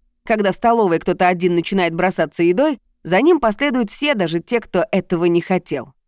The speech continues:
Тренер заявил, что теперь будет по отдельности заниматься с разными группами детей, чтобы избежать массовых конфликтов. А кого-то, кроме Нины, там задирают? Не уверен.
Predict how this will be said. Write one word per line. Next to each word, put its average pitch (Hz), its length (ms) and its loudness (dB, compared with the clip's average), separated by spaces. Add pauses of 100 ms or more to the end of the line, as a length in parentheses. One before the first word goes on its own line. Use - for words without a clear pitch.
(280)
Тренер 175 320 4
заявил, 170 460 2
что - 160 -8
теперь 175 340 0
будет 175 260 0
по 185 140 2
отдельности 175 560 0
заниматься 165 560 0
с - 100 -6
разными 165 380 0
группами 160 400 0
детей, 165 400 0
чтобы 160 320 -2
избежать 165 560 0 (220)
массовых 170 500 0
конфликтов. 175 680 -4 (440)
А 170 140 0
кого-то, 226 420 2
кроме 247 320 0
Нины, 180 280 2
там 165 180 0
задирают? 190 640 0 (480)
Не 220 280 2
уверен. 226 520 0